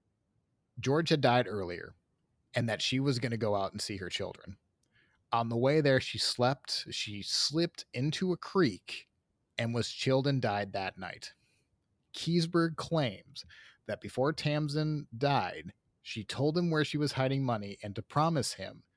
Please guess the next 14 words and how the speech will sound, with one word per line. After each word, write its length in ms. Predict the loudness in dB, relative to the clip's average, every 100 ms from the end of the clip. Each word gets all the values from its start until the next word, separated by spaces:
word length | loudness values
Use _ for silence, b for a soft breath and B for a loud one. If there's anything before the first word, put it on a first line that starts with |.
| _ _
to 100 | -6
make 180 | -6 -2
sure 140 | -2
that 160 | -2 -2
the 80 | -2
money 240 | -4 -6
got 280 | -6 -8 -6
to 120 | -8
her 80 | -10
su-, 200 | -10 -14 -12
surviving 460 | -10 -6 -6 -8 -8
children. 360 | -8 -8 -12 -20 _ _ _ _ _ _ _ _ _ _ _ _ _ _ _ _ _ _ _
Honestly, 460 | -4 -2 0 0 -2
we 240 | -4 -10